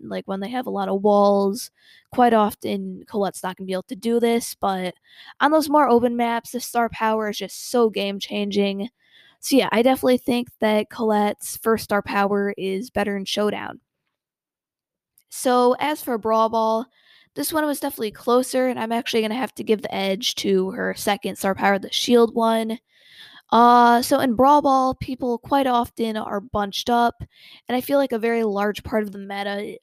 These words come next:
are these, like, very high D P S brawlers, like Spike and Max.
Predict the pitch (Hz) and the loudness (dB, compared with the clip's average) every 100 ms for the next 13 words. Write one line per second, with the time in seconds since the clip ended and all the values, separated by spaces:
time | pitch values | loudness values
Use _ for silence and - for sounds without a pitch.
0 | - 208 208 208 196 196 208 202 214 208 | -8 -6 -6 -8 -8 -8 0 4 6 6
1 | 220 202 196 196 196 196 - 196 - - | 4 0 -2 -2 -6 -2 0 0 -2 4
2 | 220 214 208 208 202 202 196 - - _ | 6 8 8 6 4 2 0 -4 -14 _
3 | - _ - 180 - - 220 214 202 196 | -20 _ -12 -10 -10 0 2 4 2 -2
4 | - 160 190 208 208 202 - - - | -6 -12 -4 -2 -2 -4 -8 -12 -12